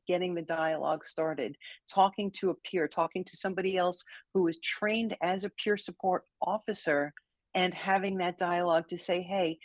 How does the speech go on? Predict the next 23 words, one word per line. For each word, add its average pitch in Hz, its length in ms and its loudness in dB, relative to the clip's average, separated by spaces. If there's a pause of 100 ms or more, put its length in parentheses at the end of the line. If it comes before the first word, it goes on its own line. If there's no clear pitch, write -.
(160)
this 226 180 0
is - 140 -2
what 214 140 2
happened 185 400 -4
to - 120 -8
me. 196 300 0 (260)
Can, 202 300 -2
can 202 140 -4
we 247 120 2
talk 226 300 -2
about 127 340 0
this?" - 440 -6 (300)
And 185 100 2
having 208 420 0
it 175 100 -6
structured. - 560 -4 (340)
The 196 120 -2
other 226 260 2
one, 233 300 0
the - 100 -4
Public 208 340 0
Safety 196 340 -2
Officers, 208 720 0